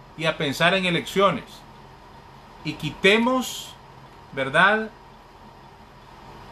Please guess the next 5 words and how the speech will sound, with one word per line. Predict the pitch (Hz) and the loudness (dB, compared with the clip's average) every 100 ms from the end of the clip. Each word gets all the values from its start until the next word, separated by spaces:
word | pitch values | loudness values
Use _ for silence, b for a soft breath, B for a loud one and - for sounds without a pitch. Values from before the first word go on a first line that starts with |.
| - - - - - - - | -20 -20 -20 -20 -20 -20 -6
el | 160 156 139 | -2 0 4
dedo | 196 226 240 226 | 4 6 4 4
en | 214 | 2
la | 220 | 2
llaga | 220 214 196 208 233 | 2 2 2 0 -4